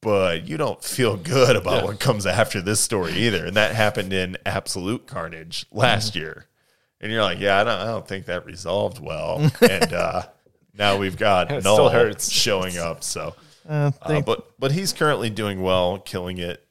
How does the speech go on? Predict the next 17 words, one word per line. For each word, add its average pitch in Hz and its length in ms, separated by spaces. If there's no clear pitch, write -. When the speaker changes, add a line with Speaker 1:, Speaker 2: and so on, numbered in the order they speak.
Speaker 1:
in 80 240
Thor, 85 600
uh, 82 180
which 80 480
smartly 92 720
Thor 95 380
was 85 240
removed 90 760
from 90 200
this 85 160
particular - 560
issue. 139 380
Speaker 3:
He's - 100
Speaker 1:
Uh, 107 100
Speaker 3:
not 107 80
Speaker 1:
but 98 100
Speaker 3:
there. - 80